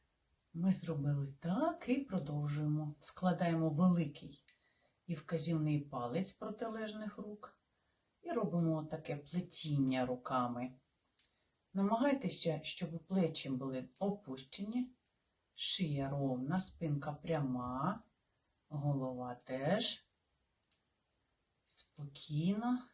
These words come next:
нічого зайвого не рухається, робимо пальцями,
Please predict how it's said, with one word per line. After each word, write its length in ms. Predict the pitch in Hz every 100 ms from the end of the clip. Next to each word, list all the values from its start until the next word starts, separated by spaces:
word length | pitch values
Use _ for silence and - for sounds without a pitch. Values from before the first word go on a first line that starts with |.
| _ -
нічого 540 | 147 139 180 160 143
зайвого 640 | 135 139 135 123 123 131
не 160 | 135 143
рухається, 800 | 165 277 - 285 269 - - 190
робимо 460 | 170 170 160 147 143
пальцями, 840 | - 131 127 - - 143 147